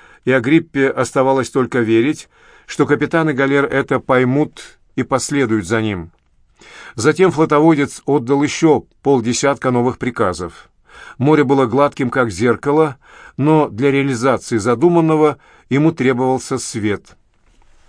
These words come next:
Цильный меценат с интересом наблюдал, как сворачиваются паруса, а весла опускаются в воду. Галера Агриппы сначала закачалась на воде,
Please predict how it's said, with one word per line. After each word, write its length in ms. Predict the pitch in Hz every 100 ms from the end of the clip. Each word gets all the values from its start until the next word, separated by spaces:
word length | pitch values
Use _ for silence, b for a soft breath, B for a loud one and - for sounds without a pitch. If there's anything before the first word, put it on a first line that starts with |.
| _ _ _ _ _ b b b b b b b
Цильный 380 | - 208 208 185
меценат 520 | 175 165 160 175 170
с 60 | -
интересом 520 | 143 139 156 156 143
наблюдал, 520 | 143 127 127 143 135
как 320 | - 131 120 - B B
сворачиваются 760 | - 139 147 151 135 135 120 143
паруса, 720 | 131 143 - 123 98 71 - _ B B B
а 100 | 120
весла 380 | 135 160 147 135
опускаются 720 | 131 - 135 123 117 - 123
в 60 |
воду. 640 | 107 107 120 107 95 71 - _ _ B B B B
Галера 460 | 113 131 147 156 147
Агриппы 440 | 135 151 170 131 113
сначала 720 | 123 117 139 131 123 120 -
закачалась 680 | 101 117 120 - 117 110 -
на 100 | 110
воде, 420 | 113 98 139 151